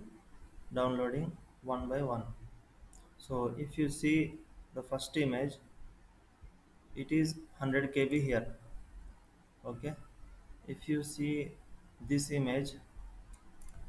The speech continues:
so it is two ninety-one K B. So somewhat H D images are downloading now. Similarly, you can open any web page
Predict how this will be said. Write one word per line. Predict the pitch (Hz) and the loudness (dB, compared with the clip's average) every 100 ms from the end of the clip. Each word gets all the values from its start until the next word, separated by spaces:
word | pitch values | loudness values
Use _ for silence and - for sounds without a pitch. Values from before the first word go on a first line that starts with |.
| - - - - | -12 -16 -18 -18
so | - 123 120 | -8 -2 0
it | 120 120 | 0 2
is | 160 175 | 2 4
two | 147 147 | 4 6
ninety-one | 151 147 147 151 | 6 6 6 4
K | 139 123 | 2 4
B. | 120 113 - - - - - - | 4 2 -2 -10 -12 -10 -12 -8
So | - | -4
somewhat | 202 151 139 151 151 | 0 4 6 6 4
H | 123 - | -2 0
D | 147 | 2
images | 139 131 135 135 | 4 4 2 2
are | 139 165 | 2 4
downloading | 135 123 123 123 151 | 4 4 2 2 2
now. | 131 104 - - - - - - - - - - - - | 2 2 0 -4 -8 -14 -14 -18 -20 -20 -20 -20 -20 -8
Similarly, | - 151 160 160 165 | 0 4 6 6 6
you | 156 | 4
can | 147 143 | 4 4
open | 139 127 131 147 | 4 2 2 2
any | 127 127 147 | 2 4 4
web | 139 131 - | 4 2 4
page | 139 143 | 4 4